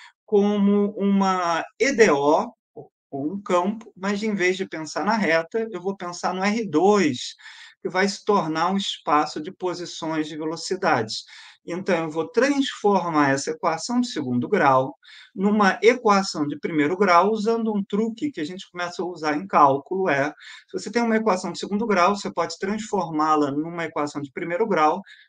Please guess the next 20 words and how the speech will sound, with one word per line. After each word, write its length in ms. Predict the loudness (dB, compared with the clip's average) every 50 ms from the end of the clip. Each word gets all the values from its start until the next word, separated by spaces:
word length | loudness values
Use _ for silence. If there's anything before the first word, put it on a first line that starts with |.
| _ _
desde 300 | 2 4 4 4 4 0
que 60 | -6
você 220 | -6 -4 -4 -4 -4
coloque 360 | -2 0 0 0 -2 -2 -4
mais 360 | -2 0 2 2 2 0 -4 -6
variáveis. 760 | -6 -2 0 2 2 4 4 2 2 0 -4 -12 -12 -12 -12
Então, 320 | -12 -12 -10 -8 -6 -4 -2
essa 260 | -2 -2 -2 -4 -4
equação 360 | -2 -2 -4 -4 -4 -6 -8
de 80 | -8 -10
segundo 260 | -10 -6 -6 -4 -2
grau 320 | 0 2 2 2 2 0
passou 280 | -2 -6 -8 -6 -8 -12
a 20 |
ser 160 | -12 -10 -10
uma 160 | -10 -8 -8 -8
equação 460 | -8 -6 -6 -6 -6 -6 -8 -8 -10
de 100 | -10 -10
primeiro 400 | -10 -10 -8 -6 -4 -4 -2 0
grau 380 | 2 2 4 4 4 2 0